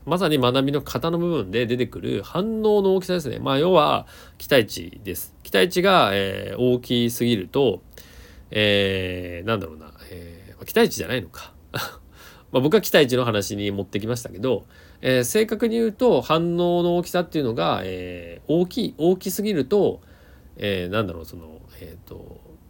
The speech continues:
型を得-、得る時には、えー、なかなか、えー、刺激が強すぎて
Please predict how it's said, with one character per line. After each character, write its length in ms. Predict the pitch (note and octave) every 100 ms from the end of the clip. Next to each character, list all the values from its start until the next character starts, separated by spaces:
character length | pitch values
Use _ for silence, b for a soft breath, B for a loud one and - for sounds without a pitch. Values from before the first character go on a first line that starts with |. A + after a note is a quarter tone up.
| -
型 300 | - C3 A3
を 140 | G#3+ B2+
得-、 180 | A#2 B2+
得 140 | E3
る 100 | F3+
時 220 | A2+ -
に 120 | D#2+
は、 300 | F2+ A2+ G#2 -
え 40 | G2+
ー、 40 |
な 140 | A2
か 80 | B2
な 140 | E3+ F3+
か、 280 | A#3 F3+ F2+
え 200 | F2+ F2+
ー、 80 | -
刺 120 | C3
激 180 | C3 D3
が 100 | C#3+
強 260 | - C#3+
す 120 | C#3
ぎ 100 | C#3+
て 340 | E2+ B2+ G2+